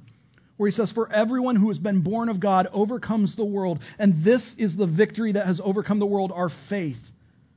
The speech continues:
That's who conquer-, the conquerors are. They're those who, who hold fast to Christ, who cling to Christ,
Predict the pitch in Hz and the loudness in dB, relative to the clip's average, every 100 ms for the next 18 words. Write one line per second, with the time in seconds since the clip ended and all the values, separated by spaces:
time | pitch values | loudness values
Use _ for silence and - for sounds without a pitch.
0 | _ _ _ _ _ _ _ 185 202 - | _ _ _ _ _ _ _ -4 -4 -2
1 | 240 240 196 226 - 190 165 - 208 196 | -2 -2 -6 -8 -8 -8 -8 -8 -8 -8
2 | 170 147 143 123 107 - - - 180 202 | -10 -10 -12 -14 -16 -20 -10 -2 0 2
3 | 226 - 214 - - - 185 - 254 240 | 0 0 -2 -2 -6 -2 -2 -2 -6 -6
4 | - 226 196 - 208 - 185 147 185 185 | -6 -4 -4 -6 -8 -4 -4 -4 -6 -6
5 | - 254 254 247 247 - 214 175 | -4 -2 0 -2 -6 -2 -2 -2